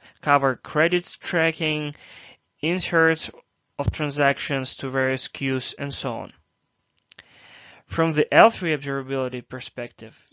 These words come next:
C H A events count requests, insert rate and occupancy, L three lookups and evictions, memory directory accesses, and so on.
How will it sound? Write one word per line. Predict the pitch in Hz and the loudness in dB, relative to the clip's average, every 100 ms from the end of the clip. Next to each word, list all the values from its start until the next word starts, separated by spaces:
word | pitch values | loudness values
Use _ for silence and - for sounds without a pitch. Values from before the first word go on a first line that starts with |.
| - | -16
C | - 165 | -4 -2
H | 220 - | -2 -2
A | 160 143 | -2 -2
events | 135 135 131 127 - - | -2 -2 -2 -6 -12 -10
count | 147 139 135 131 - | -4 -2 -2 -6 -10
requests, | 135 - 156 170 185 - - - - - - _ | -12 -2 2 2 0 -12 -16 -16 -18 -20 -20 _
insert | 143 127 - 165 180 190 190 | -16 -14 -6 0 0 0 -4
rate | 175 185 180 175 170 - | -4 0 0 0 -4 -6
and | 139 123 | -10 -8
occupancy, | - 139 180 208 180 170 - 147 143 147 - - - | -12 -8 -8 -6 -6 -8 -8 -8 -6 -8 -14 -20 -8
L | 135 147 170 | 2 4 4
three | - 160 151 | 0 -2 0
lookups | 147 - 147 135 131 - | -2 -2 -2 -2 -4 -10
and | 143 135 135 | -8 -6 -6
evictions, | 131 131 - - 131 127 - - - - - _ | -4 -6 -6 -6 -6 -6 -8 -12 -14 -20 -20 _
memory | 123 135 180 180 160 | -2 0 2 2 0
directory | 147 139 135 - 135 131 127 | 2 0 0 -4 -4 -2 -2
accesses, | 123 131 - 127 131 127 - | 0 -2 -4 -10 -8 -10 -8
and | 135 131 | -10 -10
so | - 127 120 | -6 -6 -6
on. | 107 | -12